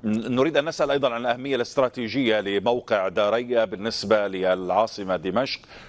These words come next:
وأيضا، آه، خطوط التماس مع داريا سواء باتجاه العاصمة أو حتى باتجاه القنيطرة، آه، المعظمية، آه، باتجاه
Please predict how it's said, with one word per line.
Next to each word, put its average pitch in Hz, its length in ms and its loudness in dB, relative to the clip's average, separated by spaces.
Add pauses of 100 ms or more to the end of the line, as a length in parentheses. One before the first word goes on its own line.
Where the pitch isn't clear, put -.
(120)
وأيضا، 143 800 2
آه، 113 420 4 (220)
خطوط 131 360 -2
التماس 123 480 0
مع 101 100 0
داريا 107 360 0
سواء 113 260 2
باتجاه 104 360 -2
العاصمة 104 460 0
أو 101 160 2
حتى 113 300 -2
باتجاه 104 520 0 (420)
القنيطرة، 107 1400 2 (100)
آه، 92 360 2 (120)
المعظمية، 101 1200 0
آه، 95 420 0
باتجاه 90 560 -2